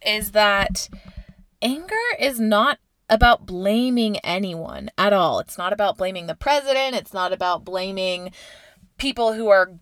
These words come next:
going out and not abiding by social distancing. None of that serves us. What anger is truly about is moving it up and out of your body.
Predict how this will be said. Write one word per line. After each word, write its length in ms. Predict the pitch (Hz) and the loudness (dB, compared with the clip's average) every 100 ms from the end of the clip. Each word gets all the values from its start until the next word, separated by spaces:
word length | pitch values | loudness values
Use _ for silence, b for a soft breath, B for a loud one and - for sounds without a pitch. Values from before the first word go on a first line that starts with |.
| - | 2
going 360 | 208 214 220 196 | 6 6 6 2
out 260 | 208 226 | 2 2
and 100 | 196 | 0
not 160 | 185 175 | 0 -2
abiding 420 | 175 185 190 190 | 0 2 2 2
by 160 | 185 160 | 0 0
social 320 | 190 180 170 | -2 -8 -10
distancing. 920 | 170 254 - 247 - 240 226 220 214 | -6 -6 -4 -6 -6 -4 -4 -4 -6
None 340 | 214 208 226 349 | -8 -6 -2 -2
of 120 | 262 | 2
that 260 | 214 185 | 2 2
serves 460 | - - 226 311 214 | -2 0 2 2 0
us. 280 | 160 170 - B B B | -2 -2 -6 B B B
What 200 | 262 - | -2 2
anger 340 | 240 294 339 349 | 2 2 2 4
is 240 | 277 - | 2 0
truly 420 | - 277 349 370 | -8 -6 -4 0
about 400 | 330 196 185 185 | 2 4 4 4
is 160 | 190 185 | -2 -8
moving 720 | 190 202 220 247 269 233 214 | -10 -6 -4 -4 -4 -4 -2
it 360 | 180 175 - - - | -2 -2 -6 -14 0
up 200 | 240 302 - | 2 2 0
and 200 | 233 226 - - | -2 -2 -10 -4
out 380 | 202 214 - - | 0 0 -2 -8
of 180 | 202 180 | -6 -6
your 280 | 180 180 180 | -6 -4 -2
body. 640 | 170 160 147 - - 226 | -2 -4 -6 -10 -20 -20